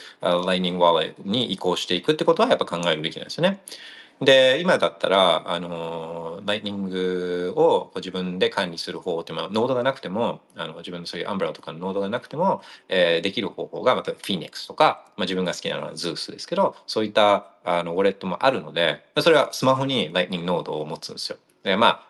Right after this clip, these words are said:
だからそういうのもあるし、えー、まあ、一番いいのはやっぱアンブレルとかでライトニングノードを自分の持って、で、そこで、えーと、ライトニング、自分でライトニングを管理するっていうのは、これが最高なんですけどね。うん。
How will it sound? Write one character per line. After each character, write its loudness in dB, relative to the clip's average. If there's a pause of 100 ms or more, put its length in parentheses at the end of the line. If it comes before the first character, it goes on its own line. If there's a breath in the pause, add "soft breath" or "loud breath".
だ -2
か 2
ら 4
そ 0
う 2
い 0
う -2
の 0
も -2
あ 4
る 0
し、 -2 (160)
え 6
ー、 0
ま 6
あ、 8
一 0
番 6
い 0
い -2
の 6
は 6
や 4
っ -14
ぱ -2
ア 4
ン -4
ブ 0
レ 0
ル -10
と -16
か -8
で 4
ラ 2
イ 0
ト -8
ニ -2
ン -6
グ -8
ノ -2
ー -2
ド 0
を -2
自 -6
分 -8
の -4
持 0
っ -4
て、 -2 (160)
で、 0
そ -4
こ 2
で、 4
え 0
ー -8
と、 -6
ラ 0
イ -4
ト -12
ニ -12
ン -20
グ、 -12 (180)
自 -4
分 -4
で 6
ラ 2
イ -4
ト -6
ニ -4
ン -10
グ -4
を -4
管 0
理 -8
す -6
る -6
っ -8
て -16
い -12
う -12
の -12
は、 -12
こ -4
れ 2
が 6
最 2
高 0
な 0
ん 0
で -6
す -12
け -12
ど -6
ね。 0 (340 loud breath)
う -6
ん。 -8